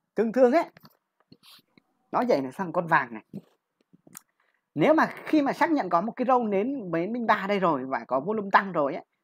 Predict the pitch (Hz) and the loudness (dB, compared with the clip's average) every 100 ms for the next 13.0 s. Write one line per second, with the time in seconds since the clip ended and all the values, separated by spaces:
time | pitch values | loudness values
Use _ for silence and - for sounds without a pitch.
0 | _ 254 262 285 214 175 262 240 165 - | _ -2 0 4 4 6 6 4 2 -6
1 | 208 185 180 190 180 220 226 277 285 254 | -10 -6 -4 -4 -4 -4 -4 -6 -4 -6
2 | - _ - _ - 214 220 302 285 254 | -8 _ -20 _ -14 -4 -4 -2 0 2
3 | 190 156 - 240 262 330 - - - - | 0 -4 -6 -4 -4 -6 -12 -18 -16 -12
4 | 139 156 208 233 156 202 - _ _ _ | 0 2 2 2 0 -2 -8 _ _ _
5 | _ _ 135 117 120 160 143 139 135 117 | _ _ -4 -4 -4 -2 -2 -2 -4 -6
6 | 110 - _ _ _ _ _ - 180 220 | -12 -16 _ _ _ _ _ -2 0 0
7 | 170 - 202 165 127 120 185 185 - _ | -6 -4 -2 0 -2 -4 -4 -6 -16 _
8 | _ _ _ 214 202 240 220 254 247 139 | _ _ _ -8 -2 -2 -2 -4 -6 -4
9 | 131 190 214 214 - 302 _ - 147 - | -2 -2 -2 -8 -8 -8 _ -14 -12 -6
10 | 143 131 131 131 123 120 - - _ _ | -6 -6 -10 -16 -18 -18 -20 -20 _ _
11 | - 143 208 190 180 151 143 151 175 139 | -6 -4 -4 0 2 2 0 -2 0 0
12 | 170 269 311 123 165 165 165 269 160 | -2 -8 -8 -4 -4 -4 -8 -10 -10